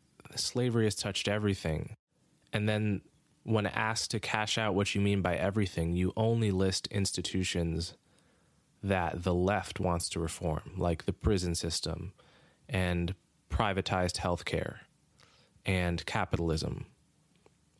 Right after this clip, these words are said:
And that's exactly what the project does. The point I'm making here is you could make all the same arguments,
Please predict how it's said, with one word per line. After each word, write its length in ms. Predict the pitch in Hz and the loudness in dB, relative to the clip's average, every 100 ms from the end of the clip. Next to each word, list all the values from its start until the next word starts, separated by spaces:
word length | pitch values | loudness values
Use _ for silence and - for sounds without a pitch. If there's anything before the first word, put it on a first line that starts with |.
| _ | _
And 120 | 110 | 0
that's 200 | 117 143 | 0 0
exactly 500 | 127 95 101 104 - | 0 0 0 0 2
what 140 | 98 92 | 2 2
the 60 | |
project 420 | - 90 85 82 - | 0 0 0 -2 0
does. 480 | 98 76 - - - _ _ _ _ _ _ _ _ _ | 0 0 -6 -10 -16 _ _ _ _ _ _ _ _ _
The 100 | 110 | -4
point 260 | 98 139 135 | 0 0 0
I'm 100 | 120 | 2
making 340 | 117 110 107 | 0 0 -2
here 360 | 101 110 104 95 | 0 2 4 2
is 460 | 101 95 90 82 - - | 2 2 2 0 -6 -6
you 160 | 110 131 | -2 0
could 200 | 156 123 | 2 2
make 240 | 123 117 - | 0 0 -4
all 320 | - 110 123 120 | 0 2 4 2
the 120 | 101 | 2
same 300 | - 101 92 | 0 -2 0
arguments, 800 | 98 110 82 76 78 - - | 0 0 -2 -2 -4 -6 -6